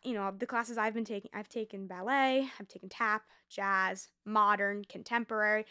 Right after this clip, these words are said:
I used to do pointe when I was younger. Um, a, a bunch of different classes, um, even African dance, a bunch of stuff. Like, any kinds of dance classes I could take, I took them. You know, hip hop,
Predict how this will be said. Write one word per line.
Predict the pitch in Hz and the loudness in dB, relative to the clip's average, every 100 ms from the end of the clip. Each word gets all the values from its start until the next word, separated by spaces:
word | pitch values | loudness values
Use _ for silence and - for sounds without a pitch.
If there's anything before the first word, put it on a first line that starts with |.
| - - | -8 -2
I | |
used | 226 - | -2 -4
to | 185 | -12
do | |
pointe | - 269 262 - | -8 -4 -4 -2
when | 240 | -2
I | |
was | 226 214 | -2 -2
younger. | 220 220 226 226 226 220 - _ _ _ - | -2 0 2 2 2 -2 -16 _ _ _ -4
Um, | 220 202 202 202 214 _ _ _ _ _ _ _ _ - | 0 2 0 -4 -10 _ _ _ _ _ _ _ _ -2
a, | 247 | 0
a | 240 | 2
bunch | 294 285 | 2 2
of | 254 | 0
different | 233 226 208 | -4 -6 -6
classes, | 190 185 - 185 208 | -6 -6 -8 -8 -6
um, | 220 214 214 | -4 -4 -4
even | 254 247 - | -6 -8 -8
African | 208 226 262 277 254 | -8 -6 -4 -2 0
dance, | 254 254 254 254 254 - - - - - - | 0 2 4 4 0 -8 -16 -20 -20 -6 0
a | |
bunch | 247 359 349 | 4 4 2
of | |
stuff. | 330 247 208 - | 0 2 2 0
Like, | 240 - | -4 0
any | 269 320 | 0 0
kinds | 302 320 294 | 0 2 2
of | 285 - | 0 0
dance | 240 240 | 0 0
classes | - 269 269 | 0 0 0
I | 254 | -2
could | 254 254 | 0 -2
take, | 247 247 | -2 0
I | 240 214 _ - | 0 -2 _ -10
took | 269 - | -10 -8
them. | - 95 214 _ _ - | -10 -10 -14 _ _ -2
You | |
know, | 226 | 0
hip | 226 277 | 2 6
hop, | 277 262 262 | 8 8 6